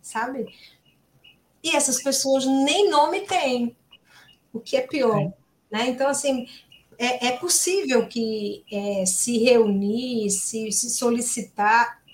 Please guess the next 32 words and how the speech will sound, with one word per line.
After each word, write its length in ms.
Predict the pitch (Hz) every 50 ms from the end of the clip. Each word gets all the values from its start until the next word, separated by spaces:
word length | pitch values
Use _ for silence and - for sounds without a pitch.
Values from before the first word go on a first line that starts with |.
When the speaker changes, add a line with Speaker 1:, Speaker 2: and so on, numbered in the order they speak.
| _ -
Speaker 1:
é 140 | - 277 320
um 100 | 392 381
trabalho 420 | - 403 381 - 339 339 330 311 277
de 80 | 285
formiga, 520 | - - 339 330 330 311 294 302 311 302 285
eu 140 | 254 226 220
acho, 480 | 196 190 185 185 185 - - 214 196 - -
ainda. 540 | - 214 220 208 202 196 190 185 185 190 185 - _ _ _ _ _ _ _ -
Né? 120 | - 220 233
Num 100 | 254 277
Speaker 2:
Então, 40 | 302
Speaker 1:
estado, 360 | 190 - - 226 247 240 233 - - _ _ _ _ _ -
num 60 | 381
Speaker 2:
então 0 |
Speaker 1:
estado 580 | - 415 - - 226 233 226 220 208 190 208 202
que 120 | - 226
a 60 | 214
gente 260 | 202 220 214 196 233
não 200 | 220 226 233 254
tem 240 | 254 - 247 226 233
ainda 300 | 226 214 208 208 202 208
uma 140 | 208 226 233
demanda, 800 | 214 226 254 247 226 214 214 226 254 285 294 233 202 190 185 - _ _ _ _ _ _
Speaker 2:
Uhum. 140 | - 160 147 -
Speaker 1:
ou 200 | 220 226 240 240 147 - - - _ - - -
não, 160 | 202 208 214
a 120 | 202 190 185
gente 160 | 190 196 202
não 180 | - - 254
tem 180 | 247 - - - _ _ _ -
uma 160 | 240 226 202
demanda 760 | 226 254 247 226 214 208 220 247 262 247 226 208 196 185